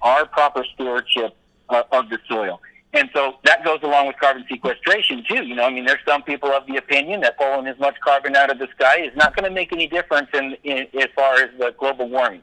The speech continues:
To us, you know what? Um, we, we're about improving soil health,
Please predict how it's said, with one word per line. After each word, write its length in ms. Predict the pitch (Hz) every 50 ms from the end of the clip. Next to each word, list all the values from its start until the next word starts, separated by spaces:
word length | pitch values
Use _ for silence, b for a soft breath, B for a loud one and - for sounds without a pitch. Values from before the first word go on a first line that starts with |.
| -
To 100 | - 107 - -
us, 200 | 160 214 254 - - _ _ b b b b b b b b b b b b b b b b -
you 120 | - -
know 120 | 277 139
what? 380 | 135 143 165 185 190 - - _ _ -
Um, 460 | 143 139 131 127 123 120 120 117 117 - _ _ _ _ _ _ _ - - _ _ 156 _ _ _
we, 300 | - 143 143 156 175 175 160
we're 220 | 156 175 180 160
about 240 | 151 160 143 143 - - - _ _ _ _ -
improving 420 | 151 135 - - 170 160 147 131 - -
soil 260 | 156 135 131 117 110
health, 280 | - 139 156 202 220